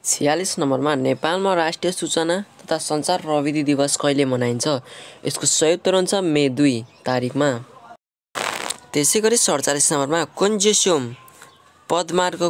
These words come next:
कुन ठाउँमा निर्माण गरिएको छ? यसको सही उत्तर हुन्छ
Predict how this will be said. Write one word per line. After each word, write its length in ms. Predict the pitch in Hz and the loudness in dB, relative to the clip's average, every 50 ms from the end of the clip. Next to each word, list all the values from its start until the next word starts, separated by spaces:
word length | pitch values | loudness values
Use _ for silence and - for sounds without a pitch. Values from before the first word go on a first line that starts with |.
| 165 - - | -2 -6 -6
कुन 280 | - 208 214 220 214 208 - - | 2 2 4 4 2 -4 -6 -4
ठाउँमा 400 | - 147 143 151 156 156 156 151 | -2 0 0 2 2 0 0 0
निर्माण 440 | 147 147 143 139 143 143 143 147 143 | 0 -2 -2 0 0 0 0 0 0
गरिएको 440 | 127 127 127 127 127 127 127 131 127 | 0 0 2 2 2 0 0 -2 -2
छ? 360 | 123 - - - 170 156 131 123 - - - - - - - | -2 0 0 2 0 0 -2 -6 -12 -18 -18 -18 -18 -14 -6
यसको 180 | - - - 147 | -4 -4 -2 0
सही 280 | 143 - - 160 165 175 _ _ - - - - - - - - - - - | 0 2 2 2 2 2 _ _ -20 -20 -20 -20 -20 -20 -20 -20 -20 -12 -8
उत्तर 260 | - 160 - - 202 202 | -8 -8 -2 0 0 2
हुन्छ 240 | 196 202 202 185 - | 4 2 2 2 0